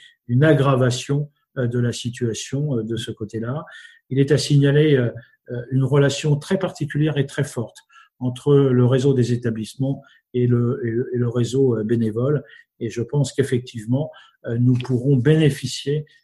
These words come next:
dans ce retour d'expérience que nous devrons mener à la sortie de la crise sur comment poursuivre cette collaboration efficace entre, euh, entre nos deux réseaux.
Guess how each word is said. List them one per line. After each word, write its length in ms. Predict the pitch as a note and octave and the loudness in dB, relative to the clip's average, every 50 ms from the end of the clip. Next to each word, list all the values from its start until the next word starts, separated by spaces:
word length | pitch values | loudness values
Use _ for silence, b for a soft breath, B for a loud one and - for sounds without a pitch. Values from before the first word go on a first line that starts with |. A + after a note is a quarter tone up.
| b _ | b _
dans 80 | B2+ B2 | -8 -8
ce 160 | B2 - - | -6 -4 -4
retour 480 | B2 B2 A#2+ E3 E3+ E3+ - F#3+ E3+ C#3 | -4 2 4 4 4 4 4 4 4 4
d'expérience 520 | D3 C#3 - - - D#3 D#3+ F3 D#3 - | 4 2 2 0 0 0 0 0 -2 -2
que 120 | - - B2+ | -2 0 4
nous 240 | B2 B2 B2 A#2+ A#2 | 4 6 4 4 4
devrons 400 | C3+ E3+ E3+ - D3+ F#3 G3 F3 | 6 6 6 4 4 2 2 4
mener 280 | D#3 D3 C#3 C#3+ D#3+ | 4 4 4 2 2
à 40 | D#3 | 0
la 120 | C3 A#2 A2+ | 0 -2 -4
sortie 340 | - - A#2 - - C3 | -6 -10 -14 -16 -16 -16
de 60 | A#2+ A2+ | -14 -14
la 80 | G#2+ | -14
crise 420 | - - - C3+ C#3 D3+ D3 B2+ B B B B B B B | -16 -14 -12 -8 -8 -6 -8 -8 B B B B B B B
sur 300 | - - - C3 - - | -20 -12 -10 -10 -10 -4
comment 280 | - D3 C3+ C#3 C3+ C3 | -2 0 0 0 0 -2
poursuivre 420 | - C#3+ C3+ - - - D3 C#3 | -2 -2 -4 -4 -2 -2 -2 -2
cette 200 | - C3 B2 - | -2 -6 -8 -6
collaboration 720 | _ - D3+ C#3+ C3+ C3 C3 B2 B2+ B2 B2+ - B2+ A#2+ | _ 2 4 4 4 2 0 0 -2 -2 -2 -2 -2 -2
efficace 600 | A2+ - - - G#2 - - C3 C3 - - - B B B B B B B - | -2 -2 -4 -10 -18 -12 -10 -10 -8 -8 -10 -16 B B B B B B B -4
entre, 340 | B2 A#2 A#2+ - - - | -4 -4 -4 -4 0 2
euh, 300 | C#3 C3+ C#3 C3 A#2 A2 - b b b b _ | 4 6 6 4 2 0 -4 b b b b _
entre 340 | - B2 A#2+ - - - B2+ | -2 -2 -2 -2 -2 0 2
nos 180 | A#2+ A#2 A#2 A2+ | 4 4 4 2
deux 200 | G#2 A#2 B2 A2 | 2 2 2 2
réseaux. 340 | G#2+ A2+ G#2 F#2+ F#2+ F#2 | 2 0 -4 -6 -10 -16